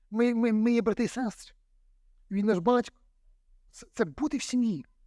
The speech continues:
Це означає, що я член великої цієї сім'ї. І ми рідня. Один з одним, і ми,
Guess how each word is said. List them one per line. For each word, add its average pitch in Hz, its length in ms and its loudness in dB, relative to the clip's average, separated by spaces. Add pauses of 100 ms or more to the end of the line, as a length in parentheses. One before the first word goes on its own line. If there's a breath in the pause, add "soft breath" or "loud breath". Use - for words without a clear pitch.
(400)
Це - 80 -12
означає, 220 340 2
що - 140 -4
я 262 360 4 (560)
член 269 300 2
великої 254 360 0
цієї 254 180 0
сім'ї. 233 460 -2 (2000)
І 226 100 -2
ми 247 220 4
рідня. 226 500 2 (1160)
Один 202 200 2
з 175 40 2
одним, 226 480 4
і 202 80 -4
ми, 214 100 0